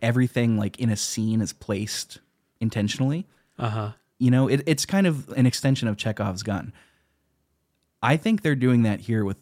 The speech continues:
Speaker 1: with the song, the Song of the Ancients. And, you know, when we learn what's going on,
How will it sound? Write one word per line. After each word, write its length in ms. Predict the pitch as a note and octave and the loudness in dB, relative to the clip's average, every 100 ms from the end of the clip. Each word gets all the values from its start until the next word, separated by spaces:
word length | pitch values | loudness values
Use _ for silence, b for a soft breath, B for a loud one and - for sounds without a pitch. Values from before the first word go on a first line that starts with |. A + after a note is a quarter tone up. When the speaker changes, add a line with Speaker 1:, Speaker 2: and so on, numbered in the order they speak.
| _ | _
Speaker 1:
with 220 | G#2 G#2 | -10 -10
the 100 | - | -8
song, 440 | - - F2+ - - _ _ - | -6 -4 -4 -8 -16 _ _ -10
the 100 | G#2+ | -6
Song 260 | A2 G#2+ | -2 0
of 100 | G#2 | 0
the 120 | G#2+ | 0
Ancients. 560 | G2+ G2 - - - - _ - | 0 -2 -6 -10 -10 -12 _ -6
And, 520 | A#2 A2 G#2 G#2 F#2+ - _ _ _ _ _ _ _ _ _ A#2+ | -2 2 2 0 -2 -8 _ _ _ _ _ _ _ _ _ -6
you 160 | B2+ B2+ | 2 4
know, 340 | A#2 A2 G#2+ b b b b b b b b b _ _ _ - | 6 4 2 b b b b b b b b b _ _ _ -4
when 200 | C3+ D3+ | 2 6
we 100 | C#3 | 4
learn 480 | B2+ C#3+ E3 E3 E3 | 4 2 2 2 2
what's 180 | D3 - | 0 -2
going 320 | D#3+ C#3 C#3 | 2 4 4
on, 500 | C3+ C#3 D3 D3 | 4 2 2 0